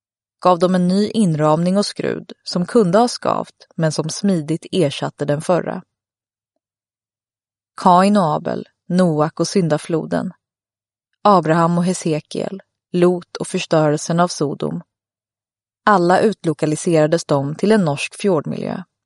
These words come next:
Tiden flyttades fram. Och jag trodde på allt. De sista femtio sidorna var en kamp. Ett nytt subjekt skulle tvunget infogas, och det råkade vara den genom litteraturhistorien så välkände manliga författaren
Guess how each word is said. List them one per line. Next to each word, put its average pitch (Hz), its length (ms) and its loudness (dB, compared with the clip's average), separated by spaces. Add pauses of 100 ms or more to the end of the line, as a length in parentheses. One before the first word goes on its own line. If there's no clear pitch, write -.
(640)
Tiden 156 340 2
flyttades 185 460 0
fram. 165 420 -6 (1400)
Och 180 100 4
jag 156 100 2
trodde 165 280 0
på - 100 -12
allt. - 480 -8 (1040)
De 196 140 4
sista 226 360 0
femtio 185 360 0
sidorna 151 440 -2
var 147 100 -2
en 151 120 -2
kamp. 156 360 -6 (1400)
Ett 185 120 -4
nytt 208 240 4
subjekt 160 500 -2
skulle 170 240 -2
tvunget 165 440 0
infogas, 151 760 -2
och 175 160 -6
det 165 140 4
råkade 165 420 0
vara 156 300 2
den 147 360 -2
genom 170 220 0
litteraturhistorien 160 1000 0
så 147 180 -4
välkände 151 720 0
manliga 147 480 0
författaren 139 800 -6